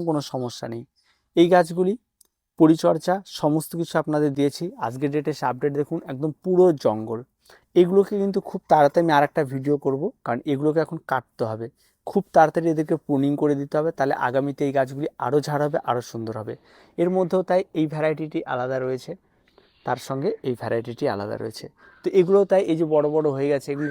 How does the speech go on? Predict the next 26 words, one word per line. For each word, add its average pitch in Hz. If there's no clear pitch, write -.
রাখার 131
এখনও 139
কোনো 135
মানে 127
নেই, 135
এগুলিকে 135
কেটে 135
ছোট 131
করে 127
দিতে 123
হবে। 120
যত 156
কাটাই 147
ছাঁটাই 147
হবে 143
নতুন 135
ব্রাঞ্চ 127
ছাড়বে, 127
তাতে 131
কিন্তু 143
গাছ 127
আরও 127
অনেক 135
বেশি 139
ভালো 107
হয়। 107